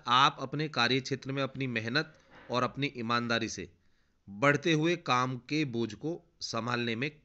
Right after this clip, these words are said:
सक्षम होंगे। आपकी मेहनत से आपको और आपकी संस्था दोनों को लाभ प्राप्त होगा। काम में कोताही करने पर संस्था इसे आपकी कमजोरी के रूप में ले सकती है, इसलिए निरंतर मेहनत रखें।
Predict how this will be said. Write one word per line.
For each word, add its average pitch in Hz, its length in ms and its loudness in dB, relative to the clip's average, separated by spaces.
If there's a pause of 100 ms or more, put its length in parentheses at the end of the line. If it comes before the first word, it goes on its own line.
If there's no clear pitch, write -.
(140)
सक्षम - 460 -4
होंगे। 127 320 -6 (520)
आपकी 127 300 4
मेहनत 147 360 2
से 180 180 2
आपको 120 400 0 (360)
और 123 120 0
आपकी 123 280 0
संस्था 117 440 -4 (440)
दोनों 120 320 -2
को 156 120 -4
लाभ 113 360 2
प्राप्त 117 280 -4
होगा। 123 260 -8 (1300)
काम 139 240 4
में 175 340 0 (800)
कोताही 156 360 6
करने 135 320 0
पर - 200 -6 (180)
संस्था 131 540 -2 (240)
इसे 127 220 -2
आपकी 123 300 -2
कमजोरी 151 420 0
के 147 160 0
रूप 107 180 -6
में 107 80 -6
ले 98 100 -2
सकती 90 340 -12
है, 78 140 -12 (480)
इसलिए 139 300 0
निरंतर 123 500 0
मेहनत 110 360 -4
रखें। 113 300 -10